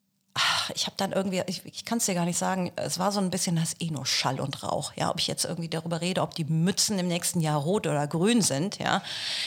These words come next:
Ich fand's irgendwie dann auch für mich, ich ka-, ich kam in so eine Phase, wo ich gedacht hab, "Boah, es ist so flach, ja.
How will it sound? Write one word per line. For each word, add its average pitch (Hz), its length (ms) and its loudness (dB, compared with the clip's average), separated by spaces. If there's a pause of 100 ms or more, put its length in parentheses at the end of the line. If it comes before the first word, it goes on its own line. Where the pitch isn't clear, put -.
(100)
Ich - 60 -12
fand's 233 360 2
irgendwie 208 360 4
dann 190 200 2 (300)
auch - 240 -6 (600)
für 202 80 4
mich, 233 400 6
ich - 160 -4
ka-, 240 240 2
ich - 160 -2
kam 262 220 4
in 233 80 2
so 214 80 2
eine 196 100 2
Phase, 214 220 2
wo 190 40 -4
ich - 80 -6
gedacht 196 280 -2
hab, 185 160 -4
"Boah, - 100 -6
es - 100 -4
ist - 160 0
so - 100 -4
flach, - 680 -2
ja. - 240 -2